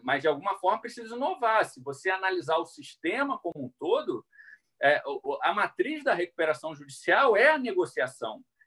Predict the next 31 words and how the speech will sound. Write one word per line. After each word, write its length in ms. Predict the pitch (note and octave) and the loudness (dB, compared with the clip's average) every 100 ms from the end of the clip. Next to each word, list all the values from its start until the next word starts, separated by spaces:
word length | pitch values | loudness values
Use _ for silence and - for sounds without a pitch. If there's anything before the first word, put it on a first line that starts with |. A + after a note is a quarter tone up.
| - | 0
é 160 | F3 | 2
o 140 | C4+ C4 | 2 -2
diálogo 600 | F#3+ G3 G#3+ C#4+ A#3+ D#3+ | -2 2 2 0 -4 -10
entre 260 | D#3 D3+ D3 | -10 -12 -8
devedor 540 | D#3 D3 C3 D3+ D3 | -6 -4 -4 -4 -4
e 100 | C3+ | -6
credor. 500 | - C3+ A#2 A#2 A2 _ - - _ | -2 -2 0 -4 -4 _ -20 -20 _
E 100 | - | -10
se 400 | A3 - B3 A3+ - _ - | -10 -4 4 4 4 _ 2
há 180 | G#3 | 4
uma 160 | D4 C#4 | 6 4
necessidade, 520 | A#3+ F#3+ E3+ D3 C3+ - _ | 2 -2 -8 -16 -18 -18 _
é, 280 | A#2 C3+ C#3 C#3+ C#3+ | 2 6 6 2 -6
uma 220 | D#3 D#3+ | -4 -4
necessidade 680 | D3 - - C3+ D3 C3+ | -4 -12 -4 4 4 4
de 120 | C3 D3 | -4 -6
um 140 | C#3+ | -6
diálogo 580 | C3 C#3 C#3+ C#3 B2+ C#3 | 0 4 6 4 0 -6
de 140 | C3 C#3 | -12 -2
qualidade, 920 | D#3 D3+ C3 B2 C#3 G3+ G#3 A#2 - _ _ _ - | 0 0 0 0 2 0 -4 -10 -14 _ _ _ -12
em 140 | C#3+ | -10
de 100 | C#3 | -6
você 380 | E3 D#3+ F#3+ F#3+ | -4 0 2 2
permitir, 840 | - G3+ G#3 G3+ - - G#3 A#3+ - - _ | 4 2 2 -2 -12 -12 -8 -8 -10 -20 _
é, 340 | C#3 D3+ C#3+ C3 | 4 4 4 0
que 140 | - | 0
as 160 | E3+ - | 0 0
partes 640 | - E3+ E3 D#3+ E3+ E3 | 0 2 2 -2 -10 -8
sejam 360 | - F3 E3+ F3+ | 2 2 2 0
ouvidas, 840 | F3 E3+ C3 D3+ F#3+ F#3 B2+ A#2 B2 | 0 0 -2 -10 0 2 2 0 0
né? 220 | C#3+ | -2